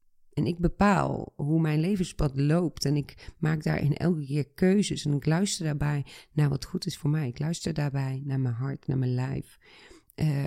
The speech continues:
maar ook dat je respect hebt voor jezelf. Dat je jezelf erkenning geeft voor wie je bent. In plaats van het bij anderen te zoeken en uiteindelijk niet te vinden. En ik besef me heel goed dat alles wat ik nu zeg, en misschien wel in meerdere afleveringen, ehm,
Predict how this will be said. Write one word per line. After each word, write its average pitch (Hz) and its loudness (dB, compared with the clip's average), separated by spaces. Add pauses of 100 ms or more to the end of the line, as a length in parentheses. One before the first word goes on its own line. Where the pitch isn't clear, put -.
(100)
maar 165 0
ook 185 0
dat - -2
je 170 2
respect 160 0
hebt - -10
voor 127 -4
jezelf. 127 -6
Dat - -6
je 156 -4
jezelf 151 0 (120)
erkenning 165 0
geeft - -10
voor 151 -4
wie 147 0
je 143 0
bent. 143 -2
In 131 -2
plaats 139 -2
van 139 -4
het 123 -4
bij - -6
anderen 147 -4
te - -16
zoeken - -10
en - 0
uiteindelijk 139 0
niet 135 -2
te 127 -6
vinden. 143 -6 (600)
En - 0
ik 156 2
besef 185 0
me 180 0
heel 175 2
goed 196 -4 (1000)
dat - 0 (260)
alles 196 2
wat 175 0
ik 165 2
nu 156 4
zeg, 190 -4
en 190 0
misschien 139 -4
wel 139 2
in 131 4
meerdere 165 0
afleveringen, 139 -4
ehm, 139 -6